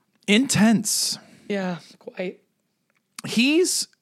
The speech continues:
Speaker 1: he's really try-, I think that he's also trying to convince himself
Speaker 2: Mm-hmm.
Speaker 1: in that moment.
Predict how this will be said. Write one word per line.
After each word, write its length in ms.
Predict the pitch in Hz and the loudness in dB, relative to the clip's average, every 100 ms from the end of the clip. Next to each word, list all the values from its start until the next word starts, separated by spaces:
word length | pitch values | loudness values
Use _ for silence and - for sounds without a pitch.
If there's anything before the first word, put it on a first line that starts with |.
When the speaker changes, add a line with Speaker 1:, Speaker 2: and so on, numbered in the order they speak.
| _ _ _ _ - - | _ _ _ _ -20 -20
Speaker 1:
he's 480 | - - 214 262 175 | -18 -2 0 2 0
really 440 | 127 127 131 135 113 | 2 2 2 2 -2
try-, 240 | - 123 - - - | -4 -8 -8 -8 0
I 180 | 180 247 | 2 2
think 280 | - 208 170 | 2 0 0
that 80 | 131 | -4
he's 260 | - 139 120 | -4 -6 -4
also 360 | 117 110 120 | -4 -2 -2
trying 320 | 107 117 107 101 | -2 0 0 0
to 80 | |
convince 400 | 95 101 92 90 | -2 -4 -2 -4
himself 600 | 92 87 - 71 - _ _ _ _ _ _ _ _ _ _ - | -6 -8 -6 -8 -10 _ _ _ _ _ _ _ _ _ _ -8
Speaker 2:
Mm-hmm. 280 | 190 156 160 | -8 -6 -4
Speaker 1:
in 140 | 123 113 | 0 2
that 220 | 98 87 | 0 0
moment. 380 | 95 78 - | -4 -4 -10